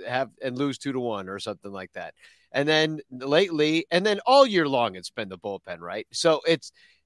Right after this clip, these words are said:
this is not a new thing. We do not have a good bullpen. What everybody <laughs> trusted was that what was gonna happen, the last was, what was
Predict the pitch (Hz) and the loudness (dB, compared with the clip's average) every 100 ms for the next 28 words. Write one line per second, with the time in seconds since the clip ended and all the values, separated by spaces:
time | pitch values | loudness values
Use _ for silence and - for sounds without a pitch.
0 | _ 247 247 226 139 175 175 170 160 - | _ -4 0 -2 -2 0 4 6 6 2
1 | _ _ _ 160 147 143 156 147 156 127 | _ _ _ 0 0 2 0 2 0 0
2 | 180 240 - 214 247 196 202 202 190 _ | 0 -2 -4 -2 0 2 4 6 4 _
3 | _ _ _ - 202 214 208 202 160 - | _ _ _ -2 2 4 4 4 0 0
4 | 165 131 185 185 127 180 202 - 147 113 | 0 2 2 2 2 0 0 0 0 0
5 | - - _ _ - 151 185 170 214 277 | -6 -20 _ _ 0 6 6 6 2 2
6 | 247 294 294 254 277 285 294 - 240 214 | 6 6 6 0 6 6 6 4 6 6
7 | 196 180 - _ _ _ 156 185 170 139 | 6 0 -8 _ _ _ 4 4 4 0
8 | 170 160 156 - _ _ _ _ - 175 | 2 2 -2 -8 _ _ _ _ -4 0
9 | 190 190 170 226 202 226 240 214 185 175 | 2 0 0 0 2 4 4 2 -4 -4
10 | 151 170 196 233 220 165 170 165 139 - | -2 2 2 2 -2 -6 -2 -2 -4 -16
11 | _ _ - 175 190 175 160 147 | _ _ -2 0 2 0 -2 -6